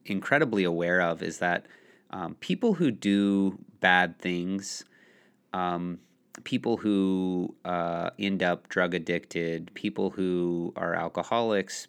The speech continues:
people who abuse other people, um, that doesn't just come from nowhere. Uh, there,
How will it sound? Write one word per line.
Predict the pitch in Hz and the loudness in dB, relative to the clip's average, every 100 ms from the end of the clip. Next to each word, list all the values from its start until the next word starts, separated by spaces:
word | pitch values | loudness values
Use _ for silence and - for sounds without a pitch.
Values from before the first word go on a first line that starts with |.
| _ | _
people | - 95 - 87 | -6 -6 -4 -4
who | 82 85 | -2 -4
abuse | 82 85 90 92 - | -4 -2 0 -2 -2
other | 85 85 | -2 -2
people, | - - 82 85 82 82 - _ - _ - - _ _ - | -4 -8 -4 -4 -2 -4 -10 _ -20 _ -20 -20 _ _ -6
um, | 90 87 85 90 - _ _ _ _ _ _ _ | -2 -2 -4 -8 -12 _ _ _ _ _ _ _
that | - 127 156 | -4 2 2
doesn't | 175 214 202 | 2 0 0
just | 131 117 - | 0 -2 -2
come | - - 101 | -6 -2 0
from | 95 - 92 87 85 85 82 - _ _ _ _ _ _ _ | 0 -4 -2 -2 -4 -6 -10 -16 _ _ _ _ _ _ _
nowhere. | 95 90 87 87 80 71 - - _ - | -6 -2 0 -2 -2 -6 -10 -14 _ -12
Uh, | 85 85 82 82 | -10 -8 -8 -8
there, | - 104 | -2 -2